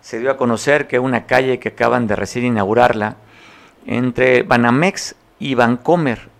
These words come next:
frente al Club Deportivo, para el, esta calle que comunica al Hotel Capaca-, Copacabana, pues la arreglaron. Y en la glorieta pusieron una imagen. La imagen, esto que estamos viendo,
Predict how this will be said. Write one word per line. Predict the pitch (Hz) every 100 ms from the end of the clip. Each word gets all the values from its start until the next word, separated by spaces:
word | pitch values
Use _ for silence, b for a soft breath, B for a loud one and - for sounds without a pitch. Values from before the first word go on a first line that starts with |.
| _
frente | - 131 123 120 -
al | 113 110 110
Club | 110 139 139
Deportivo, | 135 - 113 139 147 180 - b b b b _
para | - 98 107
el, | 110
esta | - 117 - 120
calle | 127 120
que |
comunica | 107 101 104 123 120
al | 98
Hotel | 101 120
Capaca-, | 110 - 90 - -
Copacabana, | 92 95 98 104 127 165 - b b b b
pues | - 98
la | 98 92 87
arreglaron. | - 107 127 135 185 156 104 - b b _ _
Y | 143
en | 147
la | 143
glorieta | 147 170 190 185 180
pusieron | 151 135 156 160
una | 156 147
imagen. | 131 127 127 - 90 101 b b b b b
La | 117 120
imagen, | 131 156 - 185 190 240 _ _ _ _ _ _ _ _ _
esto | 214 208 -
que |
estamos | 143 180 175
viendo, | 196